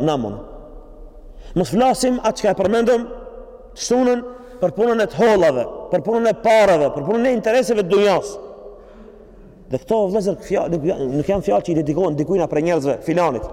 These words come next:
por janë fjalë që i dedikohen krejt umetit islam. Se neve, një, nëse në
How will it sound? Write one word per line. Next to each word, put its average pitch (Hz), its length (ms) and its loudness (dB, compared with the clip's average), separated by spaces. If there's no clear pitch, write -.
por 165 120 2
janë 180 180 2
fjalë 220 200 0
që 208 60 0
i 196 80 0
dedikohen 196 380 0
krejt 214 220 0
umetit 175 280 0
islam. 156 320 2
Se 160 160 0
neve, 208 260 4
një, 156 160 -2
nëse 156 240 0
në 156 80 0